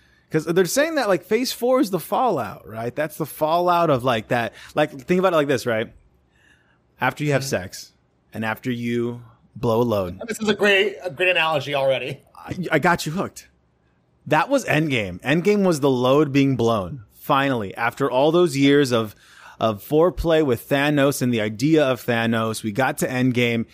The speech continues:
Speaker 1: And Infinity War was a phenomenal movie. Phenomenal movie, right? Great movie about Thanos. We loved it. And then Endgame ended however it ended. Ev-, like, people even complain about that still. Whatever. I loved it. I cried like a little baby.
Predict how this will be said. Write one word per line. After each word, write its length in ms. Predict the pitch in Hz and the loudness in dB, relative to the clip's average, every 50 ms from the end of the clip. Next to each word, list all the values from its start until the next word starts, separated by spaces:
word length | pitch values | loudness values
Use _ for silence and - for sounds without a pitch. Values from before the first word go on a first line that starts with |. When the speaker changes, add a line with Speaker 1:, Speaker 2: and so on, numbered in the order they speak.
| - - - - | -18 -20 -10 -4
Speaker 1:
And 160 | 120 120 131 | -2 -2 0
Infinity 480 | 131 131 - - - 320 349 320 220 | 0 -2 -2 -2 -2 -2 0 2 2
War 200 | 170 147 139 135 | 4 4 4 4
was 140 | 131 131 113 | 2 2 0
a 60 | 113 | -2
phenomenal 560 | - - 131 123 123 123 123 120 123 117 110 107 | -4 -2 0 0 2 2 2 2 0 0 -2 -2
movie. 340 | 110 107 104 95 165 165 | -2 -4 -4 -6 -8 -12
Phenomenal 800 | - - - 127 123 120 123 127 135 143 139 131 117 107 104 101 | -12 -8 -4 -4 0 2 2 4 4 4 4 2 0 -4 -6 -6
movie, 320 | 104 110 117 113 101 95 | -6 -6 -4 -4 -4 -4
right? 200 | 95 98 101 104 | -6 -6 -8 -6
Great 220 | 101 135 147 165 147 | -2 -2 -2 0 0
movie 240 | 143 143 143 127 131 | 0 0 0 0 0
about 240 | 120 120 113 110 - | 0 0 0 -2 -2
Thanos. 380 | 117 110 110 104 98 95 101 | -4 -6 -6 -6 -8 -8 -10
We 60 | 107 107 | -10 -6
loved 300 | 113 117 120 117 - - | -2 -2 -2 -2 -2 -6
it. 200 | 98 98 - _ _ - - - - _ - | -12 -14 -16 _ _ -20 -20 -20 -20 _ -10
And 100 | 113 113 | -6 -6
then 80 | 120 120 | -6 -4
Endgame 540 | - 135 147 160 147 120 127 107 95 92 - _ _ _ _ _ _ _ - | -2 0 0 0 2 2 0 0 -2 -4 -10 _ _ _ _ _ _ _ -4
ended 500 | 135 151 170 180 156 185 185 170 160 - 131 120 - - - | 0 0 0 2 4 2 2 2 0 -6 -20 -20 -20 -20 -16
however 520 | - - 127 139 143 156 160 139 156 160 | -8 -2 0 2 4 2 2 2 2 0
it 80 | 156 135 | 0 0
ended. 300 | 135 135 135 135 131 120 | -2 -2 0 0 -2 -2
Ev-, 220 | 113 131 131 127 | -2 -6 -6 -4
like, 220 | 131 127 123 - - | -6 -8 -8 -8 -10
people 220 | 170 190 226 214 | -8 -2 0 0
even 140 | 180 147 120 | 0 0 0
complain 260 | 127 117 123 127 120 | -2 -2 0 0 0
about 160 | 110 95 - | -2 -2 -4
that 200 | 117 107 104 - | -4 -4 -6 -6
still. 300 | - - - - - 104 | -10 -12 -12 -10 -8 -4
Whatever. 480 | 110 123 127 120 113 101 113 - - - - | 0 2 2 2 2 0 -2 -8 -12 -8 -4
I 140 | 131 139 | -2 0
loved 320 | 131 117 107 104 104 101 - | 0 0 0 -2 -2 -4 -4
it. 120 | 107 - - | -6 -6 -8
I 60 | 110 | -12
cried 280 | - - 135 127 127 113 | -8 -2 -2 0 0 0
like 140 | 117 117 - | -4 -6 -6
a 40 | 117 | -6
little 220 | 110 117 117 120 | -4 -4 -4 -4
baby. 500 | 110 101 101 95 92 90 98 101 123 - | -4 -6 -8 -10 -10 -14 -16 -18 -18 -20